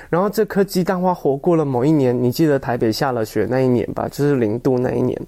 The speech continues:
然后就是活过那一年之后，我觉得，觉得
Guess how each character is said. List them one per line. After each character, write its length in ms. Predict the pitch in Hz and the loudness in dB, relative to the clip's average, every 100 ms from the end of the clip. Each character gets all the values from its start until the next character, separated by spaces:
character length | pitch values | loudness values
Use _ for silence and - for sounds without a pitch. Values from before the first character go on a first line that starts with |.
| - - - - - - | -16 -20 -20 -20 -20 -8
然 120 | 156 | -2
后 200 | 175 202 190 - - - | 0 0 -2 -8 -20 -8
就 140 | - | -2
是 60 | 214 | -2
活 200 | 202 147 | 0 -2
过 180 | 139 175 | 0 0
那 160 | 170 | 2
一 60 | 165 | 2
年 200 | 156 117 | 2 0
之 160 | 117 147 | -2 -2
后， 180 | 156 143 | 0 0
我 100 | 127 | 0
觉 140 | 147 | 0
得， 120 | 151 143 | -2 -4
觉 160 | - 123 | -2 0
得 120 | 127 | 0